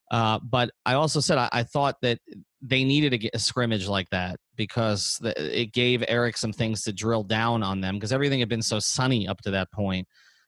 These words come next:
with them. And then we talked about the Toronto game and the loss, but you saw them play well. You saw them compete. Uh, you saw mistakes at the end of the game that I think they can work on. And the end of game execution today was better too. And it was better too even without Jimmy in there.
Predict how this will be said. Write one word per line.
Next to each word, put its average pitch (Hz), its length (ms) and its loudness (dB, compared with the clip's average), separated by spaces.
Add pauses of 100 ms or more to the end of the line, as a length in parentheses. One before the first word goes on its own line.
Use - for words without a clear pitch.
with 113 160 0
them. 101 260 0
And 117 180 0
then 127 140 2
we 131 100 0
talked 156 220 0
about 135 220 0
the 123 80 -2
Toronto 156 500 2
game 120 340 2
and 113 100 0
the 110 80 0
loss, 139 580 2 (520)
but 131 160 0
you 147 80 0
saw 170 280 4
them 147 180 2
play 139 320 0
well. 123 500 2
You 120 120 0
saw 143 240 0
them 139 160 0
compete. 123 720 0 (640)
Uh, - 40 0
you 123 240 2
saw 139 520 2
mistakes 151 600 0
at 127 80 0
the 131 120 2
end 127 120 2
of 120 60 2
the 117 60 2
game 120 260 2
that 117 100 2
I 113 80 4
think 117 200 -2
they 120 120 0
can 113 160 -2
work 180 240 0
on. 131 180 2 (380)
And 143 120 4
the 147 120 4
end 220 200 2
of 214 140 0
game 220 220 2
execution 151 640 0
today 113 240 2
was 107 180 -2
better 113 320 2
too. 127 460 0
And 127 120 2
it 127 40 2
was 127 160 0
better 143 260 2
too 160 240 0
even 151 220 2
without 139 320 2
Jimmy 131 340 2
in 208 160 2
there. 98 360 2